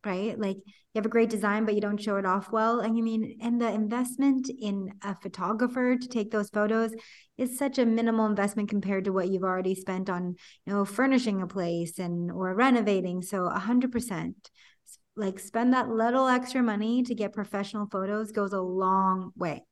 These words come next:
I have to say, like, that's just a no-brainer to me. Like, get that, those gorgeous shots that's bright and airy, make the wide angle shots that make the space look, like, very, like, you know, open, hundred percent. Like, with, like, cell phone photos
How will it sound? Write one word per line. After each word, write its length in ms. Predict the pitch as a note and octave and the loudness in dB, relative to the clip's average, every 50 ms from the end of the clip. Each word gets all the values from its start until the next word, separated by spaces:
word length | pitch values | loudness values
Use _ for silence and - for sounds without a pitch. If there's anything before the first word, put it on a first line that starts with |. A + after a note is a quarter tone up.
| _ _ _ _ _ _ - _ _ _ - | _ _ _ _ _ _ -20 _ _ _ -2
I 60 | A3 | 0
have 160 | G#3+ G#3 G#3+ | 0 0 0
to 80 | G#3+ G3+ | -2 -4
say, 260 | - G#3+ G3+ F#3+ F#3+ | 0 2 2 2 2
like, 240 | F3+ F#3 F3 F3 E3+ - - - _ _ _ _ _ _ - A3 | 2 0 -2 -2 -4 -4 -8 -20 _ _ _ _ _ _ -2 2
that's 200 | B3 C4+ C4 C4 | 2 4 4 2
just 160 | C#4 B3 - | 2 2 4
a 20 | |
no-brainer 480 | A#3+ G#3 G#3+ A#3+ A3+ A3+ G3+ F#3+ E3+ E3 | 4 4 4 4 2 2 0 0 -4 -8
to 120 | - - | -8 -10
me. 100 | F3+ - - | -10 -10 -8
Like, 160 | E3+ F3 F3 | -8 -6 -4
get 220 | D#3+ A3+ A#3 A#3 | -2 -2 0 2
that, 280 | C4 B3+ B3 B3 B3 - | 2 2 2 2 0 -2
those 220 | A3+ G#3+ G#3 G#3 | -2 -2 -2 -2
gorgeous 500 | G3+ - - F#3+ F#3+ G3 F#3+ A3+ A3 A3 | -4 -4 -2 0 0 0 0 -2 -4 -4
shots 460 | - - G#3+ F3+ F3+ F#3 F#3 F3+ - - - - - - - - | -2 0 0 2 2 0 -2 -4 -10 -16 -20 -20 -20 -20 -16 -14
that's 140 | F#3 E3+ - _ | -14 -14 -12 _
bright 260 | - F#3 F#3+ G3+ A#3 A#3+ | -4 -2 0 2 4 4
and 100 | B3+ B3 | 4 4
airy, 480 | A#3 A3 G#3 G#3+ G#3+ G#3 G#3 G#3 G#3+ | 4 4 2 0 0 0 2 0 0
make 320 | G#3+ G3+ F#3 F#3 F#3+ F#3+ - | 0 -2 -4 -4 -6 -6 -4
the 100 | - F#3 | -4 -2
wide 340 | F3 E3+ F#3 G3 G#3+ A#3+ B3 | 0 2 2 4 4 4 4
angle 280 | B3+ B3 B3 A#3+ A#3+ B3 | 2 2 2 2 0 -2
shots 500 | B3 - A#3 G#3 G3+ G3+ G3+ G#3 G3+ - | -2 0 0 2 2 2 2 0 -4 -6
that 160 | - E3 E3 | -6 -8 -6
make 160 | F3 F3+ F#3+ | -8 -8 -6
the 80 | - A3+ | -8 -8
space 400 | A3 A3+ - A3 A3+ A3 A3+ A3+ | -6 -4 -2 0 0 -2 -2 -4
look, 180 | A3 G#3 G#3 | -4 -4 -4
like, 180 | - F#3+ F3 F3 - | -4 -4 -6 -6 -8
very, 400 | F3 E3 F3+ F#3+ F#3 G#3 A3+ G#3 A3 - - | -8 -6 -4 -2 0 0 -2 -2 -4 -4 -4
like, 180 | G#3 G3+ G3+ | -4 -4 -2
you 60 | G#3 | -2
know, 180 | G3+ F#3 F3 - - | -4 -4 -4 -4 0
open, 680 | A#3 A3+ A#3 A3+ A#3 A#3 A3+ A3 G#3+ G#3+ A3 A3 G#3+ A3 - - - - - | 2 4 4 4 4 2 2 2 2 0 -2 -4 -6 -8 -14 -20 -20 -20 -8
hundred 300 | - - C#4 C#4+ C4+ C#4+ | -2 2 4 4 4 2
percent. 360 | C#4 C4+ B3+ D4 D4 B3 - - - - | 0 0 0 0 0 0 -2 -4 -8 -6
Like, 180 | G3 G3+ G#3 G3+ | -4 -4 -2 0
with, 200 | G3+ G#3+ A3 G#3+ A3 - - - - - - _ _ _ _ _ - | 2 0 0 0 -2 -10 -20 -20 -20 -20 -20 _ _ _ _ _ -2
like, 340 | G#3+ G#3+ G3+ G#3 - - G3 | 0 0 0 0 -4 -10 -6
cell 220 | - - A3+ A3+ | -2 2 2 2
phone 260 | A#3 B3 B3+ C4 B3+ B3 | 2 2 2 4 4 4
photos 580 | B3+ A#3+ A#3 A#3+ A#3+ A#3+ A#3+ B3 A#3 A3 G#3+ | 4 4 4 4 4 4 4 2 0 -2 -6